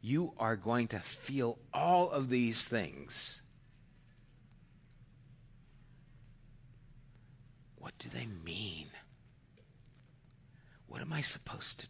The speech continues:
do with this? How do I move forward from here?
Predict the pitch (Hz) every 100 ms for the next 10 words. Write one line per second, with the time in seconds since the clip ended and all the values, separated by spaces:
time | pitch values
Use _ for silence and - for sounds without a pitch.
0 | - - 151 135 - - - - - -
1 | - - - - - - - - - -
2 | - - - - - - - 170 170 170
3 | 156 147 147 113 - - 139 143 147 123
4 | 107 - 107 107 104 - 131 139 113 85
5 | - -